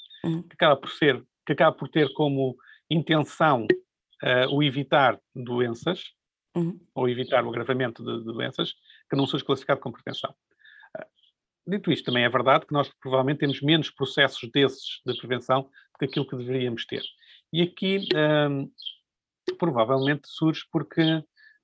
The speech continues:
Speaker 2: quando existem dificuldades financeiras, é sempre fácil co-, cortar na prevenção. Isto é, se eu tiver que cortar a despesa na saúde em algum lado, entre cortar em algo que eu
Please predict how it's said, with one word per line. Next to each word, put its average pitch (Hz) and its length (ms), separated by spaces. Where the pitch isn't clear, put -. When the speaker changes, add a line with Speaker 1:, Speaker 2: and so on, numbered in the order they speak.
Speaker 2:
quando 185 180
existem 147 260
dificuldades 127 400
financeiras, 135 380
é 131 40
sempre 139 200
fácil 143 260
co-, - 240
cortar 139 420
na 135 100
prevenção. 123 540
Isto - 160
é, 120 120
se - 240
eu 147 60
tiver 139 340
que - 120
cortar 127 260
a 127 40
despesa 113 340
na 117 120
saúde 113 280
em - 40
algum 117 280
lado, 123 180
entre 147 280
cortar 156 360
em 147 180
algo 160 240
que - 100
eu 147 60